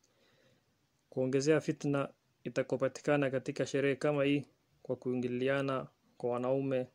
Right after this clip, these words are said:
na wanawake, na wanawake kutovaa vizuri na muziki. Kuongezea, hii sherehe ni maudhi kwa mume na inafunga mlango yoyote ya bibi na bwana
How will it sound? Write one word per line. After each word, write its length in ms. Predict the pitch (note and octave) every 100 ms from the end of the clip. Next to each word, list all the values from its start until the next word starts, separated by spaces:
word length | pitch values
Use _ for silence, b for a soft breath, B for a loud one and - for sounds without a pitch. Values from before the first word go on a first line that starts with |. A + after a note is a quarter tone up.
| _ _ -
na 80 | A#2+
wanawake, 540 | A#2+ C3+ C#3 C3 B2 - _ _ _ _ -
na 80 | B2+
wanawake 360 | C3 C#3 C#3+
kutovaa 440 | - A#2+ B2 C3+ C3+
vizuri 500 | B2 C3 C#3+ C3+ C3+ b b b b b
na 60 | B2+
muziki. 580 | B2+ B2 C3+ - A2+ - b b b b b b b b _
Kuongezea, 680 | - C#3 C#3+ E3+ E3+ D#3 - _
hii 120 | D#3+ D3
sherehe 560 | C#3+ C#3+ D3+ C3+ C3+ - -
ni 140 | C3
maudhi 440 | B2+ C#3 C#3+ C#3+ C3
kwa 180 | C3 B2+
mume 340 | C#3+ C3+ B2+ - _ _ _ _ -
na 80 | A#2+
inafunga 520 | B2 - D3+ D3 C3+
mlango 680 | C3 C#3 D3 C#3+ C3+ C3+ - _
yoyote 680 | - C3 C#3+ C#3+ - C3 - _
ya 140 | - A#2+
bibi 340 | B2 C3 B2+
na 100 | A#2+
bwana 440 | A2+ B2+ C3+ B2+